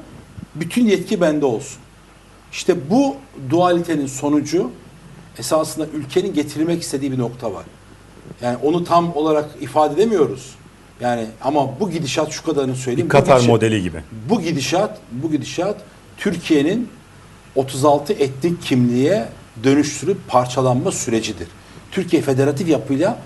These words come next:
Speaker 1: bu noktaya taşınılıyor ve bu adımlar atılırken önünde hiçbir engel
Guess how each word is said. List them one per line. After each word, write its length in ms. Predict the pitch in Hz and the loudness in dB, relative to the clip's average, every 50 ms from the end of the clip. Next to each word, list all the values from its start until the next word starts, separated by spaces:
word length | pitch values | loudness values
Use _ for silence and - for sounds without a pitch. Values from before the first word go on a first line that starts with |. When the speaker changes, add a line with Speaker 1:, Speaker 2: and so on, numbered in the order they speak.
| - - - - - 107 101 147 | -18 -20 -20 -16 -16 -6 2 2
Speaker 1:
bu 120 | 208 208 | 4 6
noktaya 360 | 180 151 - - - 120 110 | 4 4 2 0 -2 -2 -2
taşınılıyor 640 | - 117 113 - - 160 165 170 175 208 226 247 240 - - - - - - - 117 110 143 | 0 -2 -4 -4 -4 -4 -2 4 6 8 8 6 6 0 -6 -14 -18 -20 -18 -16 -2 2 2
ve 200 | 160 147 127 190 | 2 4 4 4
bu 120 | - - | 6 6
adımlar 360 | 196 - 175 175 180 170 165 | 6 6 4 2 2 4 4
atılırken 800 | 156 151 151 - - 190 185 - - - 190 214 247 254 - - - - - - - | 4 4 2 2 2 2 2 2 4 4 6 6 6 4 2 -4 -8 -14 -20 -4 2
önünde 360 | 131 160 180 185 175 156 131 127 | 4 4 6 6 4 4 2 2
hiçbir 380 | - - - - - 254 247 - - | 0 0 -2 2 0 0 0 2 0
engel 580 | 170 170 170 165 151 170 196 226 254 294 - | 2 4 4 4 6 8 8 8 6 4 0